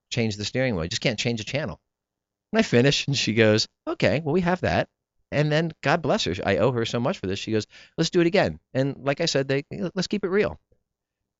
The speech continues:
So then, training and whatnot coming through, I'm just telling this for anybody who's curious about process.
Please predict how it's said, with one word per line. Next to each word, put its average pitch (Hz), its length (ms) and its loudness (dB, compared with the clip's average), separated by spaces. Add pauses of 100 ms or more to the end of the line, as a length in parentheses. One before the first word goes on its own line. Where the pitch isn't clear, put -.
(420)
So 156 140 10
then, 170 380 8 (440)
training 131 400 4
and 110 100 2
whatnot 104 320 0
coming 92 300 -2
through, 110 340 2
I'm 101 120 0
just 107 140 -2 (140)
telling 92 220 0
this 82 100 -2
for 87 140 0
anybody 82 180 2
who's 78 120 -2
curious 85 280 0
about 71 180 -4
process. 95 580 0